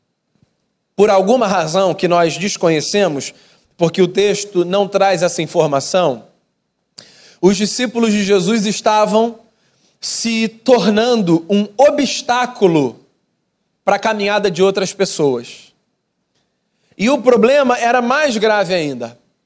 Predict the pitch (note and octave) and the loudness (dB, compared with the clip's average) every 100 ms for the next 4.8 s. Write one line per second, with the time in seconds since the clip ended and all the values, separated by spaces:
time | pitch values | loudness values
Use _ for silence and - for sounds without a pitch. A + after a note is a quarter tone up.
0 | _ _ _ - G3+ - G#3 E3+ B2 - | _ _ _ -4 -4 -2 0 0 0 -6
1 | _ F3+ G#3+ A3 D4 C#4+ A#3 - A#3 A#3 | _ -2 0 0 0 -2 -4 -2 0 0
2 | A3 A3+ A3+ G#3 G3+ G3 G#3 A#3+ A3+ G3+ | 0 -2 0 2 2 2 4 2 2 -4
3 | - A#3+ A#3 G#3+ F#3 G3+ G3 F3+ F#3 F3 | -2 -2 -2 -2 0 0 0 0 0 0
4 | F3+ F3+ D#3 D#3 - A3+ G3 | -2 -2 -4 -4 0 2 0